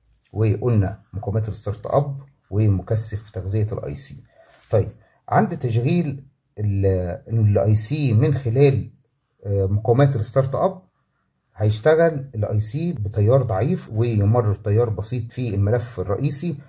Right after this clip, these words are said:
وبالتالي هيتولد تيار في الملف المساعد، والتيار ده هيغذي دايود ومقاومة مية اوم، والتيار ده هيمر للمكثف لشحنه وارتفاع الجهد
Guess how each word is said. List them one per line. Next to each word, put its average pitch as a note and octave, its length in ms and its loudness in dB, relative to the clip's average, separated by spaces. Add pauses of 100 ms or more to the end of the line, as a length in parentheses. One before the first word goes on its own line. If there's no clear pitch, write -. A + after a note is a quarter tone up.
(140)
وبالتالي A2 520 0
هيتولد A#2 680 2 (140)
تيار A2 600 2 (140)
في B2 280 -6
الملف G#2 500 2
المساعد، B2 680 2
والتيار G#2+ 440 0
ده A2+ 140 4
هيغذي G#2 880 2 (600)
دايود C3+ 600 2 (260)
ومقاومة G#2 880 2
مية A2+ 280 0 (300)
اوم، D3 360 2 (240)
والتيار G#2+ 560 0
ده A2 140 0
هيمر G#2 440 2
للمكثف G#2+ 880 -4
لشحنه C#3+ 640 0
وارتفاع G#2 600 0
الجهد A2 500 2